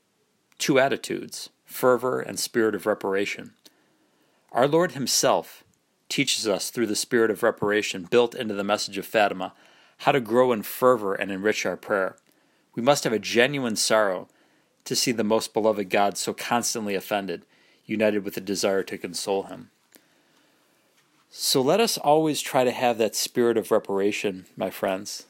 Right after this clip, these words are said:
Let's ask God for the grace to purify our intentions and not go into it solely by saying, "What can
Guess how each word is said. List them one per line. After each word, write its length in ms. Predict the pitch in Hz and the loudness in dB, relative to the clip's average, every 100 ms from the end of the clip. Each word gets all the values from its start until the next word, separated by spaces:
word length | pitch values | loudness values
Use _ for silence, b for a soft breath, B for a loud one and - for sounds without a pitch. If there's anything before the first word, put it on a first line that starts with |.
| - | -2
Let's 240 | 123 - | -2 2
ask 260 | 139 123 - | 0 2 2
God 240 | 110 113 | 4 4
for 100 | - | 0
the 100 | 104 | -6
grace 420 | 90 104 110 - | 2 2 2 -2
to 100 | - | -6
purify 640 | - - 127 135 127 131 123 | -6 0 2 2 4 4 4
our 200 | 120 104 | 0 -4
intentions 720 | 95 - 107 - 127 131 - _ b b b b b b b b b b _ _ | -4 -6 -6 -6 -10 -12 -18 _ b b b b b b b b b b _ _
and 120 | - 107 | -4 2
not 220 | 123 - | 2 2
go 160 | 123 | 0
into 220 | 120 123 107 | 0 0 0
it 160 | 98 | -2
solely 460 | - - 110 110 107 | -2 0 2 0 0
by 180 | 101 92 | 0 0
saying, 520 | - 107 95 95 92 _ _ _ _ _ _ _ _ _ _ - _ _ _ _ - b b b b _ | 0 -2 -2 -4 -12 _ _ _ _ _ _ _ _ _ _ -20 _ _ _ _ -16 b b b b _
"What 200 | 117 120 | -2 -2
can 460 | - 110 95 90 | 0 -2 -4 -10